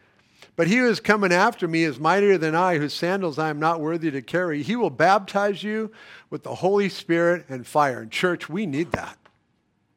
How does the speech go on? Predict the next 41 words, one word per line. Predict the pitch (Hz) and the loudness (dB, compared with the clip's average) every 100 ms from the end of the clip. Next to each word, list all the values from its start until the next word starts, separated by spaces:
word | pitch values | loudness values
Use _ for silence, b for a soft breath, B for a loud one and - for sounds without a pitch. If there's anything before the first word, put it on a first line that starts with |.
| _ _ | _ _
I | 196 | 2
may | 254 | 4
back | 175 165 165 - | 4 6 6 4
up | 170 165 | 0 -2
and | 135 | -8
just, | 131 - | -10 -8
we | 156 | -6
may | 165 | -6
camp | 127 151 151 147 | -6 -8 -10 -10
on | |
that | 143 151 | -8 -8
verse | 123 143 113 | -8 -12 -12
next | 123 113 - | -16 -16 -18
week. | 107 98 _ _ _ _ _ _ _ - | -20 -20 _ _ _ _ _ _ _ 0
We | 214 | 2
need | 240 269 254 | 4 2 2
the | 185 | 2
Holy | 185 151 | 2 0
Spirit | - 156 147 - - | -2 0 0 -4 -12
of, | 151 - - | -12 -12 -10
and | 160 139 | -8 -8
fire. | - 135 131 107 - B B | -2 0 0 -6 -18 B B
I | 196 | 6
understand. | 269 233 240 175 120 B | 6 4 2 2 0 B
So | - 214 254 | 2 4 6
much | 285 269 | 4 2
of | |
the | 254 | -2
church | 190 226 226 240 | 4 4 6 4
over | 226 220 | 2 4
here | 170 185 196 190 B | 4 6 4 0 B
says, | - 160 131 | 0 0 4
"No, | 170 180 185 | 6 8 8
none | 175 | 6
of | 185 | 4
that | 185 | 4
stuff | 180 190 165 | 4 0 0
is | 180 - | -2 -2
for, | 180 180 170 | -2 2 2
uh, | |
today." | 165 180 165 143 165 | 0 0 2 2 0